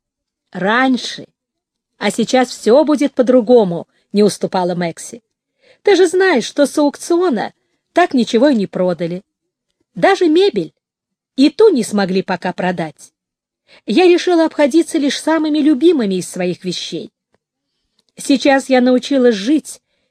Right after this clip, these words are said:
без всех этих предметов роскоши, так что попытаюсь перейти на более скромный образ жизни. Оставлю парочку-другую антикварных вещиц,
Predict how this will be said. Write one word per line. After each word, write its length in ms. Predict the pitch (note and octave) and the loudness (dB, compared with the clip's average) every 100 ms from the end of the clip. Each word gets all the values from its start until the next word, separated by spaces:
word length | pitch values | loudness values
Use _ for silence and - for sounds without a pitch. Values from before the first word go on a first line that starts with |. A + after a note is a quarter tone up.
| _ _ | _ _
без 220 | E3 B3 | 0 0
всех 420 | - - D4+ D4+ | -2 -2 0 2
этих 280 | C4+ - C4 | 0 0 -6
предметов 600 | - G#3 F3+ B3+ - G#3+ | -4 -4 -2 -2 -2 -6
роскоши, 720 | B3+ D#4 - - D3+ - - _ _ _ _ _ _ _ - | -2 -2 -2 -14 -14 -14 -16 _ _ _ _ _ _ _ -4
так 180 | A3+ B3+ | -2 0
что 140 | C#4+ | -2
попытаюсь 580 | B3 - A#3 C4 C#4 B3 | -2 -2 0 2 2 0
перейти 420 | A#3+ A3 - C4 | -2 -4 -2 -2
на 140 | B3 F#3+ | 0 2
более 260 | B3 A#3+ | 2 2
скромный 520 | G#3+ - C4 E4+ A3+ | 0 -2 0 0 0
образ 300 | F#3 E3+ F3+ | -2 -2 -4
жизни. 540 | D#3 D#3+ E3 C3+ D3+ - _ _ _ _ _ _ _ - | -4 -6 -8 -10 -20 -20 _ _ _ _ _ _ _ -4
Оставлю 560 | A#3 - A4 A4+ C4+ | -2 0 0 2 2
парочку-другую 1040 | - G#3+ G3 F#3 - G3 G#3+ F3+ G#3+ F#3+ E3+ _ _ | 2 0 0 -4 -6 -2 -2 0 0 0 -2 _ _
антикварных 760 | G#3 G#3+ - - G#3+ F#3+ F3 F3 | -4 -2 -2 -2 0 0 -4 -4
вещиц, 640 | A3+ - - E3+ - - | -6 -6 -10 -10 -12 -20